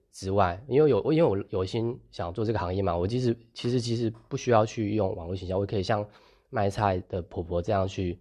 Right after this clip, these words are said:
卖产品，对不对？<laughs> 但是我，我觉得说工具很重要，所以我在上面学了，呃，文案啊，学会如何直播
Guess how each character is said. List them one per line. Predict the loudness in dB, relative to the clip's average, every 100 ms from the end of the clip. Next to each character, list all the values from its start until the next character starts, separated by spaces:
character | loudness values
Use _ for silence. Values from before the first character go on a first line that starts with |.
| _
卖 | -10 -6
产 | -4 -4
品， | -6
对 | -6
不 | -4
对？ | -2 -4 -8
<laughs> | -14 -14 -4
但 | 0
是 | 4 4 2 -8 _ -6
我， | 0 2
我 | 2
觉 | 4
得 | 4
说 | 4
工 | 2 0
具 | 0
很 | -4
重 | -2 -4 -2
要， | -2 -4 -10
所 | -4 0
以 |
我 | 2
在 | 2 2
上 | 2
面 | 2 0
学 | 0 -2
了， | 0 2 0 -4 _
呃， | -8 -4
文 | -2 -2
案 | -2 -2
啊， | -2 -4
学 | -4 0
会 | 0
如 | 0
何 | -2 -2 -2 -4
直 | -8 -6
播 | -2 0 0